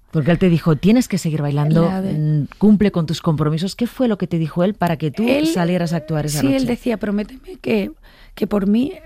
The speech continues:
Speaker 2: no vas a suspender". O sea, "Ay, papá, qué tontería", porque además me parecía una tontería. "Pues claro que voy a suspender, no pasa nada",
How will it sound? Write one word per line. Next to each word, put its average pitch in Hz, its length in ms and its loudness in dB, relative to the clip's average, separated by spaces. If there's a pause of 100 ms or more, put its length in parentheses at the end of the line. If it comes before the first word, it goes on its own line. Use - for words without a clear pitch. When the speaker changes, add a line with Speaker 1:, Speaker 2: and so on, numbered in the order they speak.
Speaker 2:
no 208 140 -2
vas 214 140 -2
a 226 60 -4
suspender". 175 680 -6 (320)
O - 80 -20 (280)
sea, 247 360 -8
"Ay, 277 100 -10
papá, - 320 -8
qué - 80 -6
tontería", 185 800 0
porque 185 240 -6
además 180 300 0
me 214 160 2
parecía - 360 -8
una 208 120 0
tontería. 208 600 -4 (420)
"Pues - 180 -8
claro 202 320 2
que 233 80 -2
voy 220 160 -2
a 214 40 -4
suspender, 226 600 -2
no 220 160 0
pasa 233 260 -6
nada", 226 380 0